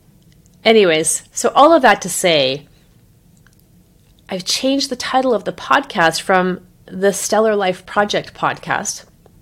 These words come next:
to Being Stellar because it is more in alignment with what I'm doing. The focus is on the being first. Who do you wanna be? Who do you wanna become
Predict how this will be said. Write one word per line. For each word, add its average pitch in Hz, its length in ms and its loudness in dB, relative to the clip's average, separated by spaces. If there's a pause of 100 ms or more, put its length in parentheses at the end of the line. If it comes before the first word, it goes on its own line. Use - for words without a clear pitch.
(500)
to 208 380 0
Being 196 460 -4
Stellar 175 600 0
because 190 420 -6
it 202 180 0
is 233 320 2
more 214 320 0
in 202 160 -2
alignment 185 800 -2 (380)
with 220 580 2 (600)
what 202 260 0
I'm 190 200 0
doing. 160 460 -4 (160)
The 185 100 -6
focus 208 480 -2
is 262 160 -4
on 170 440 0 (440)
the 185 100 0
being 190 500 -4
first. - 680 -6 (800)
Who 220 80 0
do 220 80 0
you 220 60 0
wanna 196 180 -2
be? 135 400 -8 (380)
Who - 200 -2
do 214 60 2
you 208 80 0
wanna 185 180 -2
become 165 760 -6